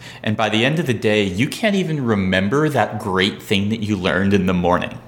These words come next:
because at no point in this experience have you had a chance to sit down and talk about these ideas, to digest them, to figure out what they mean to you, to your business, to your creations.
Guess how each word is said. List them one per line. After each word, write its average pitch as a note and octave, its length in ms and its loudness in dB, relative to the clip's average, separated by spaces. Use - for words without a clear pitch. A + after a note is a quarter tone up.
because A2 460 2
at A#2+ 180 2
no A#2+ 280 4
point C3+ 480 0
in G#2 160 4
this G2 200 0
experience G#2+ 640 0
have G2 140 -8
you G#2+ 160 0
had A#2 200 2
a A#2 40 -2
chance F2+ 500 -4
to - 100 0
sit A2 320 -2
down G2+ 240 0
and F2 160 -8
talk - 320 -4
about E2+ 300 -2
these D#2 180 -6
ideas, - 520 -8
to - 120 -4
digest G#2 600 -2
them, E2+ 200 -4
to G#2 80 -8
figure B2+ 280 -4
out D#3+ 80 -2
what D3 140 -8
they E3+ 100 0
mean G#2+ 380 0
to A2 120 -4
you, F#2 500 0
to - 140 -10
your F2+ 140 -4
business, G2 500 -2
to - 160 -6
your B2+ 140 0
creations. F#2 880 -2